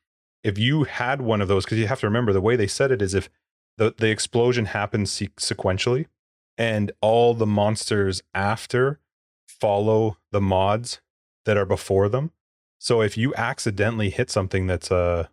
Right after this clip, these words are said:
you know, i-, immune to physical, your map is just useless. You can't even do it if you're a physical.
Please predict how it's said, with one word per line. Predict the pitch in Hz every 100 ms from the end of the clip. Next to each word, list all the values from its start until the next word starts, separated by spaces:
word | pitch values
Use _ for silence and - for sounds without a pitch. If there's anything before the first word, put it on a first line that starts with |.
| _ _ _ _ -
you |
know, | 95 85 - _ _ _ -
i-, | 110 110
immune | 110 143
to | 117
physical, | - 143 - 92 90 _ _ _ _ -
your | 101
map | 98 107 120
is | 98 90
just | 90 87 - _
useless. | 101 104 - 80
You | 90
can't | 95 92
even | 87 85
do | 87
it | 82 - _ _ _ _ _
if | - 151
you're | 123
a | 98
physical. | 98 85 -